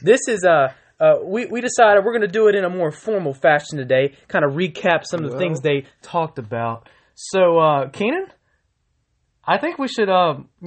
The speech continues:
Speaker 1: know, let Braden go first.
Speaker 2: Yes,
Speaker 1: Don't you think?
Speaker 2: let's let,
Speaker 1: So,
Speaker 2: let's let
Speaker 1: so,
Speaker 2: Braden go first.
Speaker 1: so Keenan, go ahead and take it over, and, and you, you get, you get this thing started for us.
Speaker 2: Okay, so the two quarterbacks we are debating is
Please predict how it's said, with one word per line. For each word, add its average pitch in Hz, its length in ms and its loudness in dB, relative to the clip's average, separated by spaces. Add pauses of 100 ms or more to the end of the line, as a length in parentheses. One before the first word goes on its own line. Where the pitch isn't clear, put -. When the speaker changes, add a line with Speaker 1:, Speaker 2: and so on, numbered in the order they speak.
Speaker 1:
know, 175 100 -6
let 170 200 -4
Braden 190 200 -4
go 151 80 -4
first. 143 440 -8
Speaker 2:
Yes, 139 180 -14
Speaker 1:
Don't 160 140 -10
you 185 60 -14
think? 202 200 -8
Speaker 2:
let's 165 80 -4
let, 180 120 0
Speaker 1:
So, - 100 -20
Speaker 2:
let's - 160 -20
let 170 100 -10
Speaker 1:
so, 196 80 0
Speaker 2:
Braden 170 180 0
go 120 100 -8
first. 117 200 -12
Speaker 1:
so 190 100 0
Keenan, 240 320 -2
go 220 80 0
ahead 247 120 0
and 240 80 -4
take 233 180 0
it 214 80 4
over, 208 280 2
and, 160 220 -4 (280)
and 147 280 -12
you, 170 140 -14
you 190 140 -14
get, 214 240 -10
you 185 120 -16
get 196 120 -4
this 196 100 -12
thing 196 140 -8
started 190 280 0
for 127 120 -10
us. - 180 -16 (500)
Speaker 2:
Okay, 185 400 2
so 143 440 -2 (540)
the 151 80 -10
two 247 200 -6
quarterbacks 196 500 2
we 185 100 -2
are 175 40 0
debating 143 480 -6
is 120 340 -10